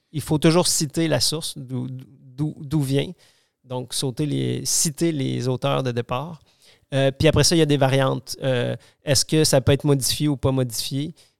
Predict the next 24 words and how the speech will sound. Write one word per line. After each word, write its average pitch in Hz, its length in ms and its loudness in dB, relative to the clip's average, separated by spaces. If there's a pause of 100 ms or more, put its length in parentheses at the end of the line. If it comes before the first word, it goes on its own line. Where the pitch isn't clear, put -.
(280)
Euh, 123 440 2
mettons, 131 320 0
c'est - 160 -4
un 127 100 2
texte - 340 -2
que - 80 -2
t'écris. 131 520 -6 (400)
Euh, 120 420 -4 (520)
ou, 131 200 -18
ou 147 120 0
une 135 80 0
photo, 143 560 -4
puis 135 120 -8
tu - 100 -8
la 127 100 0
mets 139 220 0
sur 135 140 0
Internet, 127 500 -4
puis 127 120 -12
tu - 120 -12
dis 127 200 -8
c'est 131 160 -4
une 127 80 -4
licence, 131 380 -4